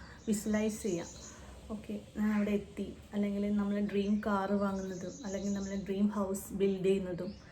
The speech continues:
ഒക്കെ നമ്മൾ വിഷ്വലൈസ് ചെയ്ത് അതും നമ്മളുടെ സബ് കോൺഷ്യസ് മൈൻഡിനെ രൂപപ്പെടുത്തുകയാണ്,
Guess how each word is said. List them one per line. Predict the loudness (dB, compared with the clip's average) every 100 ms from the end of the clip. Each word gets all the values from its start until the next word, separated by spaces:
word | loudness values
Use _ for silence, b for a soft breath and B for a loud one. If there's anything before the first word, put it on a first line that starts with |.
| B B
ഒക്കെ | 2
നമ്മൾ | 4 6 6
വിഷ്വലൈസ് | 4 2 0 2 2 2
ചെയ്ത് | 0 0 -2 -2
അതും | 0 2 2
നമ്മളുടെ | 0 0 0
സബ് | 0 -2 -4
കോൺഷ്യസ് | -4 -2 0 0
മൈൻഡിനെ | -2 -4 -6 -4 -6 B B B B B -20 -20 -20 -20 -10 2
രൂപപ്പെടുത്തുകയാണ്, | 4 4 0 -2 0 0 -2